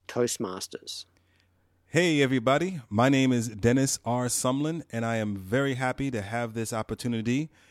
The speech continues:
Speaker 2: to come and speak to you about a very important topic. So today we're gonna be talking about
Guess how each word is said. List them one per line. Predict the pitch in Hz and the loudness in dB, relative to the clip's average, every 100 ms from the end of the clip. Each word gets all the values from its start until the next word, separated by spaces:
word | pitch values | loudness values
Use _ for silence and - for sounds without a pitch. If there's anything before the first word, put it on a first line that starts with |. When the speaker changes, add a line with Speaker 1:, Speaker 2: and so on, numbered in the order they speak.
| - | -10
Speaker 2:
to | - | -8
come | - 110 107 117 | -4 -2 -2 -4
and | 104 98 | -6 -4
speak | - - 156 - | -2 0 0 0
to | 135 | 0
you | 143 156 | 2 0
about | 107 101 95 | -2 -2 -2
a | 90 | -4
very | 90 123 120 | 0 0 2
important | 107 104 107 92 98 | -4 -4 -6 -6 -8
topic. | 110 95 - - - _ _ - - - _ | -8 -8 -10 -20 -20 _ _ -20 -20 -20 _
So | - 131 | 0 2
today | 131 139 120 165 185 | 2 0 2 4 4
we're | 156 | 2
gonna | 139 131 | 0 0
be | 120 | -2
talking | - 120 - 123 | 0 -2 0 -4
about | 110 107 104 101 | 0 0 0 -2